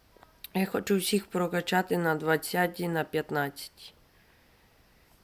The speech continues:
І тут новий вийшов. Тут такі. Тут новий вийшов. Валькірія.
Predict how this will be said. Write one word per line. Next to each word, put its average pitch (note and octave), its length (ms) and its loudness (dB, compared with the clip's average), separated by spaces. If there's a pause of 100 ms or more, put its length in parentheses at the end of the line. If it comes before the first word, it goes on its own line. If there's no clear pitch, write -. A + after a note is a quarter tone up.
(200)
І F3+ 60 -8
тут G3 340 4
новий E3+ 460 2
вийшов. D3 460 -6 (840)
Тут - 300 -6
такі. E3+ 560 -2 (3500)
Тут G3+ 240 8
новий F#3 420 4
вийшов. D3+ 440 -8 (1900)
Валькірія. F3 1080 2